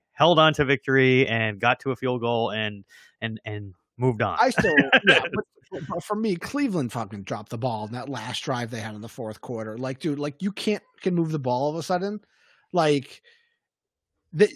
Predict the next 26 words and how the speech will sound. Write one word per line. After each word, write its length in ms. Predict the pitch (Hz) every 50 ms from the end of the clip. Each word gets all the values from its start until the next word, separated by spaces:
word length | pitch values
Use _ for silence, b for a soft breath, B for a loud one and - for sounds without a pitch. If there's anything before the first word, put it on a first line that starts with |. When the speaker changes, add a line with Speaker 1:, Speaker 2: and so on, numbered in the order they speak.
| 180 160 _ -
Speaker 1:
It 100 | 208 196
got 80 | 156
Speaker 2:
the 60 | 214
Speaker 1:
too 100 | - 180
tense. 240 | 170 - 202 208 - - -
They, 500 | 147 160 165 - - 135 - - 117 110 _ _ -
they 140 | 131 135 139
got 140 | 156 165 -
cold 180 | - 185 175 -
feet 240 | - 165 147 -
or 340 | 151 143 139 135 123 117 143 -
whatever 360 | 139 147 151 175 170 175 180
the 120 | 165 175 165
scenario 520 | - - 165 175 170 147 123 110 104 101
is, 160 | 95 92 92
man. 220 | 95 107 107 113 117
The 80 | 127
Speaker 2:
They 60 | 180
got 60 | 190 208
Speaker 1:
clutch 200 | 170 151 - -
Speaker 2:
tight. 140 | 196 147
Speaker 1:
gene, 160 | 117 101 95 -
Speaker 2:
They 80 | 156
Speaker 1:
they 40 | 107
Speaker 2:
got 60 | 117
Speaker 1:
didn't 140 | 131 139 131